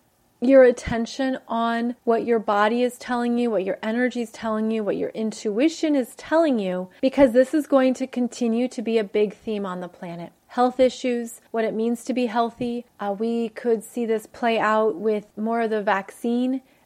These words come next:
energies and the split around that. We could see it play out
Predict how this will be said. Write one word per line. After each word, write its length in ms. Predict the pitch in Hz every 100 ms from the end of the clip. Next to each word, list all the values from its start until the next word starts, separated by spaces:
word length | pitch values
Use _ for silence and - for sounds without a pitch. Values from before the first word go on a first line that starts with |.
| -
energies 760 | 240 247 247 254 262 254 - _
and 180 | 226 220
the 80 | 214
split 580 | - - - 233 247 -
around 360 | 226 214 196 196
that. 380 | 226 247 254 - -
We 120 | 240
could 220 | 254 220
see 240 | - 247
it 180 | 240 -
play 240 | - 247 233
out 460 | 214 214 214 -